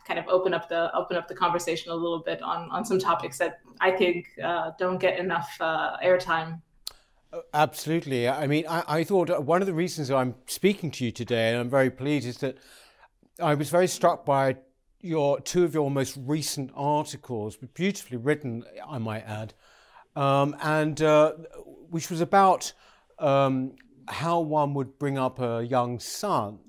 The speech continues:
Speaker 2: for example, in, in our current age, and also, for that matter, something which, and I'd like to start with this, if possible, that is almost never discussed, and that is the extraordinary freefall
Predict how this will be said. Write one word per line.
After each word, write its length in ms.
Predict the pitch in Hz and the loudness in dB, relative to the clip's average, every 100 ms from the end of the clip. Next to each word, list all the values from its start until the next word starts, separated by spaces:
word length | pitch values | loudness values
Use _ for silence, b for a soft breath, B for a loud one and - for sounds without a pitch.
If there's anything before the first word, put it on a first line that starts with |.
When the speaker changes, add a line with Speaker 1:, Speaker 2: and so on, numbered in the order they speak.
| - | -20
Speaker 2:
for 180 | _ 127 | _ -12
example, 580 | 113 104 113 107 120 120 | -12 -10 -12 -10 -10 -10
in, 400 | 120 123 120 110 _ b b b b b b - | -6 -4 -4 -8 _ b b b b b b -6
in 320 | 170 160 147 | 0 2 2
our 280 | 151 131 127 | 2 0 -2
current 480 | - 143 139 131 139 | -2 0 2 2 0
age, 680 | 151 131 113 120 180 - - - | 2 2 2 -4 -12 -12 -12 -6
and 680 | 151 143 147 147 147 143 180 | -2 0 2 2 0 -4 -8
also, 640 | - 185 208 - 170 120 131 | -4 -2 -2 0 2 2 -2
for 140 | 147 | -4
that 140 | 139 | -4
matter, 240 | 139 135 143 | -4 -4 -4
something 360 | - 170 165 | -6 -4 -4
which, 240 | 165 156 - b b b _ - - - | -4 -6 -10 b b b _ -20 -20 -6
and 80 | 160 156 | 2 4
I'd 160 | 160 | 6
like 160 | 185 170 | 4 2
to 100 | 165 | -2
start 380 | - 202 226 226 | -2 0 0 -2
with 100 | 123 | -4
this, 240 | 120 - | -4 -4
if 140 | 131 | -10
possible, 840 | - 131 - 104 120 104 110 127 - | -6 -8 -8 -8 -6 -4 -6 -8 -12
that 200 | 165 170 | -10 -6
is 140 | 156 165 | -4 -4
almost 380 | 208 202 196 | -2 -2 -2
never 420 | 175 165 180 190 185 | -4 0 0 2 0
discussed, 720 | 170 - - 143 95 - 139 | -2 -8 -2 -2 -2 -6 -6
and 120 | 156 | -4
that 220 | 185 147 | -4 -4
is 300 | 165 160 - b b b b - | -4 -4 -8 b b b b -2
the 360 | 160 160 160 | 0 0 -2
extraordinary 1160 | - 147 - - 170 190 196 170 170 160 156 151 | -8 -8 -8 -8 -2 2 2 0 -2 0 -2 -4
freefall 1080 | - - 170 175 151 - 104 85 90 131 131 | -8 -6 -2 -2 -4 -6 -10 -10 -14 -16 -16